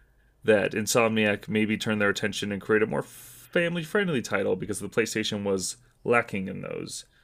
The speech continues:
So that is where Spyro the Dragon was born.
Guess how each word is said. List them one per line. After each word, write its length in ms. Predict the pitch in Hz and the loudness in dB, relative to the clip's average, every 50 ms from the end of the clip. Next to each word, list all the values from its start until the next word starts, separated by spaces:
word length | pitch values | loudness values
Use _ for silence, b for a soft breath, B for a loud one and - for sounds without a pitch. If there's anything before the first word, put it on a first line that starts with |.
| b b b b | b b b b
So 580 | - - - - 98 92 92 92 95 95 92 - - | -12 -6 -2 0 0 2 2 2 0 0 -2 -4 -4
that 240 | - 90 95 92 92 | -4 -4 -2 0 0
is 240 | 101 101 - - - | 0 -2 -2 -4 -4
where 220 | 98 95 95 95 | -2 -2 0 0
Spyro 340 | - - - 104 101 98 104 | -2 -4 -4 -4 -2 -2 -2
the 80 | 127 | -2
Dragon 360 | 139 - 214 233 180 120 101 95 | 0 2 2 2 2 0 0 -2
was 140 | 95 92 | -2 -6
born. 400 | - - - 95 95 95 - 135 | -6 -6 -6 -6 -6 -8 -10 -12